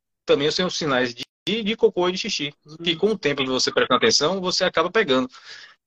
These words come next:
Speaker 1: É, mas isso exige, claro, dá muito mais trabalho, mas consegue fazer. Tanto que aí você percebe, "Hum, isso aqui pode ser cocô." Aí você chega lá, só faz posicionar ela, aí tem toda a técnica dela encostar o, o, na,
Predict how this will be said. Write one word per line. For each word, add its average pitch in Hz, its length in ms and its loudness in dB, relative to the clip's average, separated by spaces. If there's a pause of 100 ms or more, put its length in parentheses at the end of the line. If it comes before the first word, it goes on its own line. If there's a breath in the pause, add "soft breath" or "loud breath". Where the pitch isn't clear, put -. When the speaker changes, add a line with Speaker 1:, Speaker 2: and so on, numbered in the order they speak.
(180)
Speaker 1:
É, 110 440 6
mas 120 220 0
isso 123 180 -6
exige, 120 520 -6 (100)
claro, 104 220 -4
dá 107 80 -2
muito 110 180 -4
mais 135 120 0
trabalho, 123 320 4
mas 151 180 2
consegue 190 320 0
fazer. 151 280 2 (460)
Tanto 196 220 0
que 208 80 4
aí 185 180 6
você 185 200 0
percebe, - 260 2 (200)
"Hum, 143 640 -2
isso - 160 -6
aqui 98 260 -10
pode - 180 0
ser 113 120 -2
cocô." 113 280 0
Aí 113 80 6
você - 120 0
chega 190 200 4
lá, 190 80 6
só 196 140 6
faz 190 240 2
posicionar 185 520 4
ela, 131 220 4
aí 127 120 -2
tem 117 240 -4
toda 123 360 0 (100)
a 107 60 -2
técnica 110 400 0
dela 104 200 0 (300 loud breath)
encostar 104 480 4 (480 loud breath)
o, 104 400 -2
o, - 40 -10 (460)
na, 107 380 -2